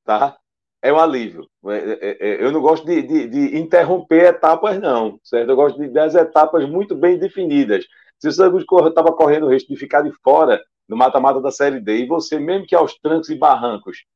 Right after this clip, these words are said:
conseguiu a classificação, né, então o sentimento imediato foi de alívio. Agora, quando, quando,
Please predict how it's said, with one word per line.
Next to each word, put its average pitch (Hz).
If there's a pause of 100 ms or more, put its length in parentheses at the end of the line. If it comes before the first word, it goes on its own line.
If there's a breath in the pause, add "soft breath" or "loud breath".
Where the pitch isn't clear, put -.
(240)
conseguiu 151
a 123
classificação, 135 (400)
né, 104
então 143
o 160
sentimento 165
imediato 165
foi 165
de 165
alívio. 117
Agora, 180
quando, 214
quando, 196